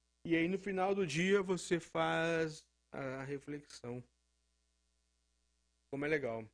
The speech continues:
Quando você fazia alguma coisa boa pra alguém, quem quer que seja, e você refaz a, a recapitulação. Tô dizendo escrever na rede social, né? Mandar mensagem na família.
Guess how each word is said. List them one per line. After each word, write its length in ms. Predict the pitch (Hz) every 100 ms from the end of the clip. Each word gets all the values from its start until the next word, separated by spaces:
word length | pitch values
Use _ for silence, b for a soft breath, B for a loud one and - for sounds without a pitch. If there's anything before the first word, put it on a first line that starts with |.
| _ _ _ _ _
Quando 180 | 117 110
você 240 | 113 -
fazia 280 | - 113 120
alguma 140 | 117
coisa 220 | 110 113 113
boa 400 | 120 139 113 - -
pra 100 | 117
alguém, 380 | 117 147 120 - _ _ _ _ _ _ _ _ _ _ _ _ -
quem 80 | 113
quer 200 | 110 104
que 60 | -
seja, 320 | 147 135 113 101 _ _ _ _ _ _ _ _ _
e 420 | 127 127 131 131 127
você 420 | 131 123 - 131 -
refaz 320 | 120 120 127
a, 140 | 123 120 -
a 40 |
recapitulação. 680 | 120 143 151 - 139 123 117
Tô 120 | 156
dizendo 440 | 160 147 151 131 110
escrever 360 | - 139 131 127
na 80 | 120
rede 180 | 120 -
social, 560 | 123 - 117 107 98 _ _ _
né? 240 | 107 110 95 -
Mandar 200 | 113 110
mensagem 360 | 110 - 104
na 80 | 107
família. 460 | - 101 107 113